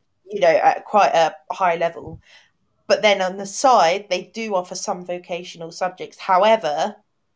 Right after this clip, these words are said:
they're not a hundred percent certain or have been that they're kind of doing the right thing by offering those, because they say we're a knowledge-led school. This is about knowledge. It's not about skills. Um,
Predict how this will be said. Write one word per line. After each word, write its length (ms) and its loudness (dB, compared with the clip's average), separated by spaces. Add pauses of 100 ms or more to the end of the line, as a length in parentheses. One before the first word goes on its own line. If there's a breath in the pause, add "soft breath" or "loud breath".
(500)
they're 280 2
not 320 -2
a 100 0
hundred 440 -8
percent 560 -4 (240)
certain 840 -2 (100)
or 220 -2
have 280 -2
been 200 -8
that 160 -10
they're 280 -2 (100)
kind 160 -6
of 120 -10 (380)
doing 240 -8
the 80 -6
right 260 2
thing 220 -6
by 160 -4
offering 420 -6
those, 340 -16 (460 loud breath)
because 300 -8
they 180 0
say 480 2
we're 120 0
a 40 -4
knowledge-led 540 -2
school. 320 -10
This 200 -10
is 120 -10
about 320 -4
knowledge. 500 -6
It's 220 -10
not 240 -2
about 280 -4
skills. 640 -8 (460 soft breath)
Um, 540 4